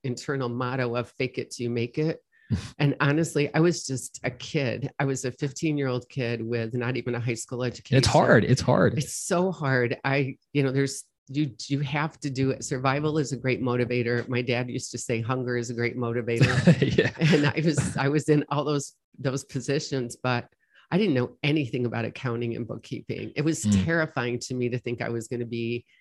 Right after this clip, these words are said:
Speaker 1: in that role. But, you know, it,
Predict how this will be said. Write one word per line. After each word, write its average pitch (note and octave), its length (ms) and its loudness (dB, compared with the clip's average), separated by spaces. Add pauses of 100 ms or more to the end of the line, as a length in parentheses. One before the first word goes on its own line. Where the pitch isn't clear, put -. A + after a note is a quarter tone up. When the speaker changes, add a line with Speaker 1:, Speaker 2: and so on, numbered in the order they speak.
(320)
Speaker 1:
in C3 140 0
that A2+ 340 -2
role. A#2 580 -2 (480)
But, B2 400 0 (1120)
you D#3 160 2
know, D3+ 280 4 (480)
it, C#3+ 200 -4